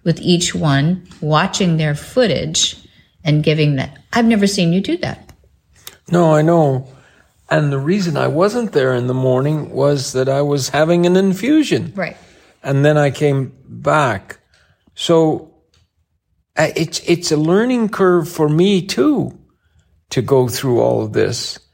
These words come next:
Speaker 2: A-, and God works in mysterious ways. And this is a challenge. Uh, you think you have it right, Mister Roberts. Um,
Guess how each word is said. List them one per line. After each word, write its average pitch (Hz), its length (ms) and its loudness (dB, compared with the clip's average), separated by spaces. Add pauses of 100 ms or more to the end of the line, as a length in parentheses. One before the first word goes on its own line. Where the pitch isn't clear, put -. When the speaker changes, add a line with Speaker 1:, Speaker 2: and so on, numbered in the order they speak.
(640)
Speaker 2:
A-, - 20 2 (200)
and 180 200 0
God 208 220 0
works 170 340 0
in 139 160 0
mysterious 120 720 0
ways. 113 540 -2 (840)
And 143 220 2
this 208 180 0
is 226 140 -4
a 214 80 4
challenge. 180 920 0 (1000)
Uh, 120 240 0
you 143 140 0
think 175 320 0
you 156 80 2
have 156 180 2
it 139 80 2
right, 127 480 -2
Mister 117 340 -4
Roberts. 147 720 -4 (580)
Um, 131 540 -2